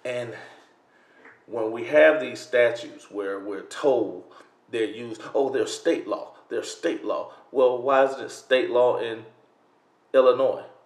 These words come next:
Why isn't it state law in South Dakota? Because law, that's law in Georgia, is law in South Carolina, it's law in Alabama, it's law in Florida, it's law in California, it's law in South Dakota, North Dakota, Nebraska,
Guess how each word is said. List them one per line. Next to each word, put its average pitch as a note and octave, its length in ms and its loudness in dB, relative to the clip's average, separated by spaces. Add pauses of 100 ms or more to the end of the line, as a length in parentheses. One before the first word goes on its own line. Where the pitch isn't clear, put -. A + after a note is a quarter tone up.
Why B2 260 6
isn't B2 180 -4
it - 80 -12
state - 500 0
law B2 260 4
in A2+ 120 -8
South A2+ 280 0
Dakota? C3+ 340 0
Because - 360 -6
law, C3+ 540 -2 (640)
that's A2 380 -2
law B2 380 6
in - 80 -6
Georgia, D#3+ 440 0 (140)
is G#2 180 -6
law G2+ 260 4
in G#2+ 140 -4
South G#2 320 -2
Carolina, C#3 460 -4 (180)
it's - 220 -14
law G2+ 280 0
in G2 80 -4
Alabama, B2+ 580 0 (180)
it's G#2+ 160 -8
law G#2+ 300 0
in - 60 -14
Florida, C3+ 440 0 (120)
it's G#2 140 -6
law G2 220 -2
in F#2+ 60 -10
California, C3 600 -4 (180)
it's A2 160 -6
law A2 220 2
in - 60 -2
South C3 300 2
Dakota, B2+ 460 2 (140)
North C3 260 6
Dakota, B2+ 540 2 (960)
Nebraska, C3 720 4